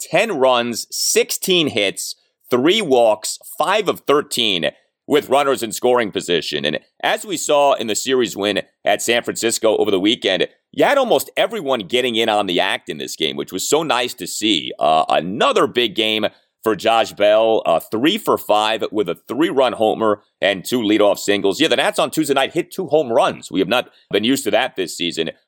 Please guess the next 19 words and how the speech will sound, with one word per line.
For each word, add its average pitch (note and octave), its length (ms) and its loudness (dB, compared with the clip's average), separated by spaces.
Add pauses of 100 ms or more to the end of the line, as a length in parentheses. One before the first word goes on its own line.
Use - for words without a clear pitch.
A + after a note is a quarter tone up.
(100)
but G#2 220 0
that A2+ 280 -2
three-run D3 640 0
third G2+ 500 2 (220)
is, F2 500 2
uh, F2 220 4
highlighted G2+ 560 0
by F2+ 180 2
Bell G#2 300 2
smashing F#2+ 480 -4
a E2+ 40 -2
one-out, G2+ 460 0
three-run G2+ 480 0 (140)
opposite D3 500 -2
field B2+ 240 0
homer G#2+ 280 0
to F2+ 60 2
left F#2+ 280 0
field F2+ 320 2